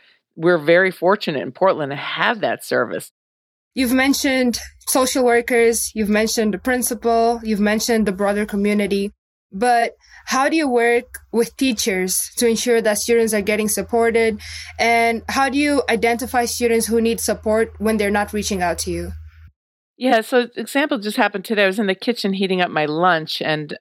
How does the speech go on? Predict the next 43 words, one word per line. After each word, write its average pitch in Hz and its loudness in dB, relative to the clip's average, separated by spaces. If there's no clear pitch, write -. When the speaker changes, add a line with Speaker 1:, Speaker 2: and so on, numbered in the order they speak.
Speaker 1:
one 170 -2
of 165 0
the 165 2
teachers 180 -4
was 156 -6
speaking 175 -2
to 190 2
another 170 2
teacher 156 -4
about 143 -2
a 147 -8
student, 151 -6
pretty 190 2
significant 175 -2
issue 160 -2
going 147 0
on 147 0
right 143 -2
now 143 0
at 143 -2
the 147 -6
home. 156 0
He 147 -4
was 147 -2
crying 151 0
in 147 -6
the 147 -6
hallway 143 0
today, 143 2
and 139 -2
there's 175 -2
some, 170 0
you 185 -2
know, 165 2
possibility 160 2
of 151 -2
being 143 -4
homeless 165 0
and 156 -12
so 165 2
on. 151 0
So 160 2
I, 156 2